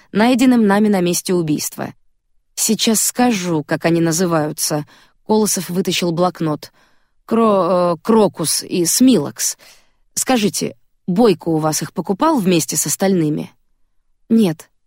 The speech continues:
Там же один искусственный был, а мы искусственными не торгуем». «Значит,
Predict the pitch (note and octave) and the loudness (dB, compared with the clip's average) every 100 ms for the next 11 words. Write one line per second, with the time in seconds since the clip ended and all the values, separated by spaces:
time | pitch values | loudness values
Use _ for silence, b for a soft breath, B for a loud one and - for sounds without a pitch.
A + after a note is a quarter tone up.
0 | _ _ _ _ A3+ A3 G3 G3+ G#3+ G#3+ | _ _ _ _ 0 2 2 2 2 2
1 | - C4+ B3+ - E3+ D#3+ D#3 D#3 D3+ _ | 0 -2 -4 -2 -2 0 0 -4 -4 _
2 | _ _ F3+ F3+ G#3 B3+ - G3+ - G#3 | _ _ -2 0 2 2 0 -4 -2 0
3 | A3 A3 A3 A3+ G#3 E3 D3+ A#2+ - _ | 2 2 2 0 -2 -4 -4 -6 -12 _
4 | _ _ _ _ _ _ _ D#3+ D#3 D3+ | _ _ _ _ _ _ _ -2 0 0
5 | - G3+ | -4 -8